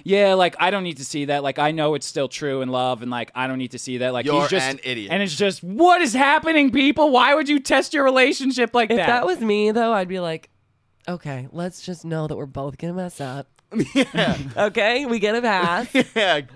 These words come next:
Speaker 2: green light.
Speaker 3: I mean, hello, it's human nature.
Speaker 2: I
Speaker 1: Yeah.
Speaker 2: think you just go on the, if you're in a relationship, you're like, "This isn't fucking going anywhere."
Speaker 3: <laughs>
Speaker 2: You get on that show,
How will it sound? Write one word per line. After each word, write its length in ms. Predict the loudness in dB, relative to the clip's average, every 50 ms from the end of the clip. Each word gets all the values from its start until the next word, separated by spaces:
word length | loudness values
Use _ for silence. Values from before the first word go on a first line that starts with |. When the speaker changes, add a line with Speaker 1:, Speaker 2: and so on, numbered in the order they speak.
| -20 -20 -18
Speaker 2:
green 280 | -10 -4 -2 -2 0 0
light. 220 | -2 -2 0 2
Speaker 3:
I 100 | 2 2
mean, 300 | 2 2 2 0 0 -2 -4
hello, 400 | -6 -4 -2 0 0 2 2 0
it's 140 | 0 -2 -2
human 200 | -4 -4 -4 -4
nature. 380 | -4 -4 -4 -6 -8 -8 -6 -2
Speaker 2:
I 100 | 0 2
Speaker 1:
Yeah. 120 | 2 2 0
Speaker 2:
think 160 | -2 -2 -4
you 100 | -10 -12
just 280 | -10 -12 -14 -14 -10
go 220 | -6 -4 -4 -4 -4
on 100 | -6 -8
the, 160 | -10 -12 -12
if 80 | -12 -8
you're 160 | -8 -6 -6
in 80 | -6 -6
a 40 | -6
relationship, 600 | -6 -4 -6 -6 -8 -10 -14 -10 -10 -10 -8 -8
you're 120 | -8 -8
like, 320 | -6 -4 -6 -6 -8 _ _ _ _ _ _ _
"This 140 | _ -20 -20
isn't 240 | -18 -20 -20 -20 -20
fucking 300 | -20 -20 -20 _ -20 -18
going 260 | -16 -16 -16 -16 -16
anywhere." 420 | -18 -16 -16 -14 -12 -10 -10 -12 -12
Speaker 3:
<laughs> 20 | -10
Speaker 2:
You 220 | -8 -10 -10 -8 -2
get 220 | 0 0 0 0
on 140 | -2 -6 -8
that 180 | -10 -12 -12
show, 160 | -10 -8 -6